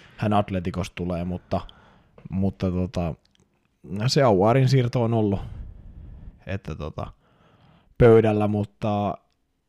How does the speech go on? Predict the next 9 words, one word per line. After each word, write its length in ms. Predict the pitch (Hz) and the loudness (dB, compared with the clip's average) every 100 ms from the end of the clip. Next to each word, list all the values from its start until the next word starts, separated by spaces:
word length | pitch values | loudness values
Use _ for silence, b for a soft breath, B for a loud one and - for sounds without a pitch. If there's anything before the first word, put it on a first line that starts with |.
| _ | _
en 480 | 147 147 151 147 131 | 2 6 6 6 2
tiedä. 360 | - 98 87 80 B B B B B _ | 0 -4 -4 -8 B B B B B _
En 260 | 131 131 117 | 0 0 0
jotenkin 400 | 110 101 98 95 | 0 0 -2 -4
tiedä, 320 | 90 82 71 | -4 -6 -6
että 160 | - - | -8 -8
tapahtuuko 540 | 87 - - - - | -10 -10 -10 -12 -14
se. 120 | - b b b b b _ - | -16 b b b b b _ -4
En, 220 | 95 143 | 6 8